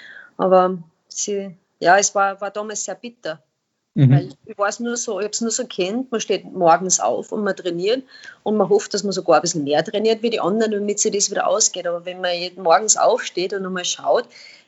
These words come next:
Speaker 1: geht das jetzt eigentlich? Was kann ich machen? Geplant wäre das, na, jetzt muss ich wieder das machen. Oder wenn ich statt zwölf Läufe am Gletscher nur mehr vier fahren kann. Also das ist, das, das war dann das, das Leben, das, das da,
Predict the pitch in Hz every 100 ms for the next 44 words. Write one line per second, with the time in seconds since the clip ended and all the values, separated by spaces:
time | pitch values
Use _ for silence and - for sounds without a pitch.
0 | - 220 - 226 - 156 - 135 156 185
1 | 208 - 220 - 214 196 180 156 185 -
2 | 214 208 185 170 202 185 165 160 175 -
3 | 202 190 - 202 208 190 170 311 339 208
4 | 208 - 196 190 180 180 180 - 190 185
5 | - - - - _ - - - 180 202
6 | 247 - - - _ _ - 190 202 233
7 | - 226 226 220 - 202 185 170 185 -
8 | 233 220 226 - _ 214 220 202 - 240
9 | 247 175 110 - - 82 _ _ _ _
10 | - 185 202 214 226 - - - 208 -
11 | - - 190 202 220 214 220 - 214 -
12 | 180 185 233 226 - - 220 - 214 240
13 | 214